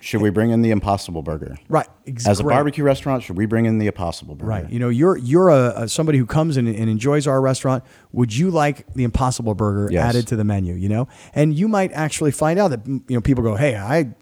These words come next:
Speaker 2: no, I'm, I'm a, totally opposed to this fake meat
Speaker 1: Mm-hmm.
Speaker 2: nonsense, and I would never order it, so it's not worth your time." Or you might find on the flip side, "You know what? Um, it's an option I'd like to have." And, uh, you know, great idea. Thanks for, for thinking of us. And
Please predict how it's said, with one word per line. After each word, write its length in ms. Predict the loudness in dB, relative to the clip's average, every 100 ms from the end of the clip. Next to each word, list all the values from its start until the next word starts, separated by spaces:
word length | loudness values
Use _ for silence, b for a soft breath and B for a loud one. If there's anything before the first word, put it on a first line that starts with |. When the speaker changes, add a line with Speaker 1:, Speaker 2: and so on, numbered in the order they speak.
| _
Speaker 2:
no, 320 | -4 0 0 0
I'm, 220 | -2 -2
I'm 160 | -2 -2
a, 60 | -2 -4
totally 380 | 0 2 2 0
opposed 420 | 2 2 2 -2
to 60 |
this 140 | -8 -8
fake 300 | -2 -2 0
meat 180 | -2 -2
Speaker 1:
Mm-hmm. 120 | -2
Speaker 2:
nonsense, 400 | -2 0 -2 -4
and 80 | -6
I 100 | -4
would 180 | -4 -4
never 520 | -4 -2 -2 0 0
order 360 | 2 0 2
it, 80 | 0
so 120 | 0
it's 140 | -2 0
not 160 | -2
worth 220 | 0 -2 0
your 100 | -2
time." 340 | 0 0 0 B B B 0
Or 100 | 2
you 100 | 2
might 160 | -2 0
find 260 | 0 2
on 60 | -2
the 80 | -2
flip 180 | -2
side, 320 | 0 0 0 -2 b b b
"You 100 | 0
know 100 | 2
what? 320 | 4 2 0 -4
Um, 220 | -2 -2 -6
it's 160 | -8 -4
an 80 | -2
option 300 | -2 -4 -2
I'd 140 | 0
like 140 | 0 0
to 80 | -2
have." 360 | 0 -2 -4 _ b b b -4
And, 460 | 0 2 2 0 0
uh, 240 | 0 -2 -4
you 80 | -4
know, 120 | -4
great 280 | 0 0 2
idea. 460 | 0 0 -2 -4 -10
Thanks 220 | -6 -4 -2
for, 260 | -2 -2
for 140 | -4 -4
thinking 260 | -4 -2
of 100 | 0
us. 200 | 0 -2
And 100 | -8